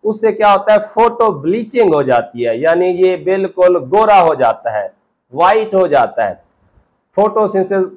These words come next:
नहीं कर पाता, खुराक नहीं बना पाता। और उसके बाद अगर आपको लगता है दोबारा ये हरा हो रहा है और एक दफा आप repeat कर देते हैं,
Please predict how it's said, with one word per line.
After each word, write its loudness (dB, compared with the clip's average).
नहीं 0
कर 4
पाता, 0
खुराक 2
नहीं -2
बना 0
पाता। -6
और 4
उसके 0
बाद 2
अगर 2
आपको 2
लगता 0
है 4
दोबारा 2
ये 2
हरा 2
हो 4
रहा 4
है 2
और 2
एक -2
दफा -2
आप 2
repeat -4
कर 2
देते 0
हैं, 2